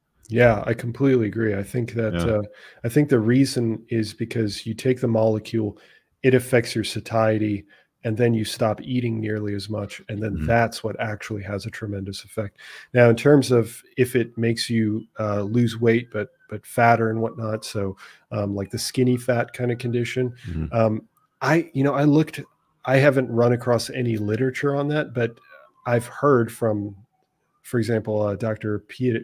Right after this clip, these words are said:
Speaker 1: Peter Attia, I think
Speaker 2: Attia
Speaker 1: he
Speaker 2: said it. That's right. Yeah.
Speaker 1: Yeah, he had mentioned that. And that's actually what turned me on to, like, "Oh, I need to look into this." I'm gonna still look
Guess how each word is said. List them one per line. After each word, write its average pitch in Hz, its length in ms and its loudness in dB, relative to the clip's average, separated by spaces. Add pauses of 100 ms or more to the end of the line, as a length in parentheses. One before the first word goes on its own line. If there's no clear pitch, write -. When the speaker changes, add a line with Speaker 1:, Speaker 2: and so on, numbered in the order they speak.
Speaker 1:
Peter 113 320 -2
Attia, 123 400 -2
I 110 80 -6
think 107 220 -4
Speaker 2:
Attia 123 160 6
Speaker 1:
he 117 80 10
Speaker 2:
said 85 240 4
it. 80 80 -2
That's 80 200 -6
right. 85 180 2
Yeah. 80 180 -2 (300)
Speaker 1:
Yeah, 117 220 0
he 139 200 -2
had 127 140 0
mentioned 110 380 -2
that. 110 80 -2
And 120 80 0
that's 135 180 6
actually 131 280 4
what 113 160 2
turned 120 260 0
me 107 80 -2
on 113 200 2
to, 107 180 -4
like, 101 260 -6
"Oh, 110 180 2
I 104 40 0
need 104 160 -2
to 107 80 -4
look 104 200 -6
into 110 220 -8
this." 110 160 -4
I'm 143 140 6
gonna 156 160 6
still 117 340 2
look 117 240 0